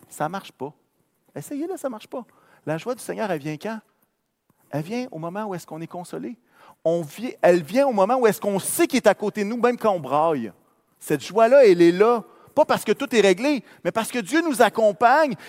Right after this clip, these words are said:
et Dieu est présent à travers les étapes. Vous savez, nous autres, quand on prie, quand on a besoin d'être consolé, ce qu'on fait, on dit, « Seigneur, règle tout. »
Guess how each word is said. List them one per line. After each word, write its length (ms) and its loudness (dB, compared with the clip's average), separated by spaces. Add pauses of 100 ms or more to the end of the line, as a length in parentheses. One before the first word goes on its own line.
(100)
et 120 4
Dieu 240 0
est 60 0
présent 680 0 (600)
à 100 -2
travers 380 -2
les 200 -4
étapes. 500 -4 (1900)
Vous 300 -20
savez, 180 -2
nous 100 0
autres, 120 0
quand 120 4
on 140 2
prie, 320 -10 (240)
quand 120 -6
on 40 -4
a 60 -4
besoin 260 -4
d'être 140 0
consolé, 320 -4
ce 80 -8
qu'on 140 -4
fait, 100 -8
on 120 -2
dit, « 80 -16
Seigneur, 380 4
règle 240 0
tout. » 180 -6